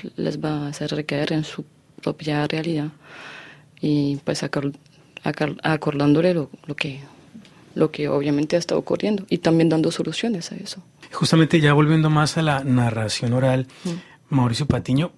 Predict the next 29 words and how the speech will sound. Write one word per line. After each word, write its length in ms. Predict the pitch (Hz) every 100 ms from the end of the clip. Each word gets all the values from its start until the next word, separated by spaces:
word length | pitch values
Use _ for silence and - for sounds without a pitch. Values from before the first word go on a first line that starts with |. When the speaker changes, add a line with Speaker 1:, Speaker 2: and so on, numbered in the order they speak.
| -
Speaker 2:
¿por 220 | 143 127
qué 260 | - 170 196
a 60 |
la 100 | 170
gente 440 | 123 139 123 170 -
hoy, 480 | 165 160 151 120 - - - - - -
en 120 | 131 123
medio 640 | 127 135 151 156 151 135
del 160 | 117 117
mundo 260 | 131 143
digital, 680 | 135 104 110 - 127 127 127
las 160 | 113
redes, 800 | 107 - 120 123 120 123 123 110
la 180 | 117 104
imagen 840 | 107 113 120 123 117 131 123 120 113
que 160 | - 107
es 360 | - - - - - - - - -
i-, 300 | 139 156 143
invencible 640 | 127 117 113 139 127 131
casi, 420 | 131 120 - 123 - - - - - _
por 140 | 156
qué 80 | -
la 80 | 165
gente 200 | 180 185
sigue 460 | - 170 175 175 -
yendo 300 | 147 156 170
a 40 | 165
escuchar 440 | - - 127 123 -
historias? 720 | 160 - - 185 117 104 -